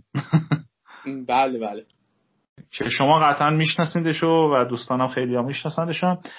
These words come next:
Speaker 1: اه، یه مقدار راجع به فاینمن شما برای ما صحبت کنید تا من بگم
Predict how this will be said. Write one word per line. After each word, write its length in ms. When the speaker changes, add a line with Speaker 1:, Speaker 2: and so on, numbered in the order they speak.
Speaker 1:
اه، 340
یه 100
مقدار 280
راجع 200
به 60
فاینمن 340
شما 160
برای 180
ما 80
صحبت 400
کنید 280
تا 100
من 260
بگم 240